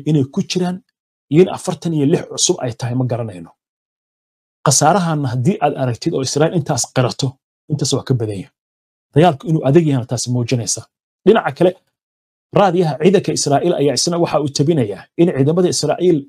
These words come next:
howlgal ay ka bilaabeen xaafadda Al Zaytuun. Waa meeshii hadda idiin sheegaynay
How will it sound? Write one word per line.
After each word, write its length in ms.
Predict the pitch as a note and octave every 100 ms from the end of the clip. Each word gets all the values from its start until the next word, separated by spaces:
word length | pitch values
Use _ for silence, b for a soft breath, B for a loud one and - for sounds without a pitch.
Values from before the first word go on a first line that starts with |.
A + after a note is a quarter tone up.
| _ _ -
howlgal 420 | C#3 B2+ A#2 F#3+
ay 120 | C#3+
ka 100 | - E3
bilaabeen 420 | C#3 C3+ C#3+ C3+
xaafadda 440 | - B2 F#3 D3 -
Al 100 | B2
Zaytuun. 420 | B2+ B2 - C3+
Waa 140 | - B2+
meeshii 260 | F3+ -
hadda 180 | C#3 D#3+ D3+
idiin 180 | C3
sheegaynay 580 | - C3 B2+ G#2+ G#2 A#2+